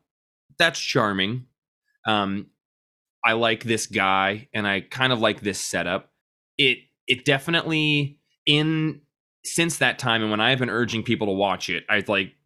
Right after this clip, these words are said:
tell them, "You gotta get, like, a four episode commitment. If you wanna stop after four episodes, go for it." However, I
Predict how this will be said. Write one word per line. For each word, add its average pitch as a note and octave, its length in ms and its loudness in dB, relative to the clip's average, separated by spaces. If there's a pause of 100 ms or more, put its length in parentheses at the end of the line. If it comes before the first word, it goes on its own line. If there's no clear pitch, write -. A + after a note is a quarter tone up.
(120)
tell C3+ 180 2
them, G#2 280 -2
"You G#2+ 140 -4
gotta A#2+ 240 2
get, A#2 140 0
like, A2 100 0
a G2+ 60 -2
four A2+ 280 2
episode G#2 360 -2
commitment. F2+ 440 -8
If G2 140 -10
you A#2 120 0
wanna A#2+ 180 -2
stop A#2 260 2
after A2+ 180 -2
four A#2+ 260 0
episodes, A2+ 560 0
go G2+ 300 -2
for E2+ 260 -6
it." - 80 -16
However, G#2 440 2
I F#2+ 40 0